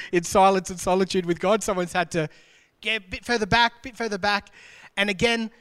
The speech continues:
not trying to make you feel guilty, but we just gotta be careful. As, uh, as Jesus gives a warning about the Pharisees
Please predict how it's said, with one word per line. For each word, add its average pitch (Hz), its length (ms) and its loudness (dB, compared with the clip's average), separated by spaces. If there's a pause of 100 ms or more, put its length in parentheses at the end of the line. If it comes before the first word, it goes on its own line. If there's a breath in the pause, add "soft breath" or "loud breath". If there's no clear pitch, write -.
(140 soft breath)
not 214 140 -8
trying 214 220 -4
to 196 60 -2
make 185 260 -6
you 190 60 -12
feel 156 400 -4 (360 soft breath)
guilty, 175 540 -6 (760)
but 139 140 -10
we 147 60 -8
just 165 220 -8
gotta 147 120 -8
be 127 100 -16
careful. 120 480 -18 (380)
As, 156 200 -6
uh, 147 220 -4
as 156 140 -10
Jesus 165 300 -4
gives 165 240 -4
a 160 40 -2
warning 151 520 -6 (340)
about 143 220 -6
the 139 80 -16
Pharisees 151 720 -8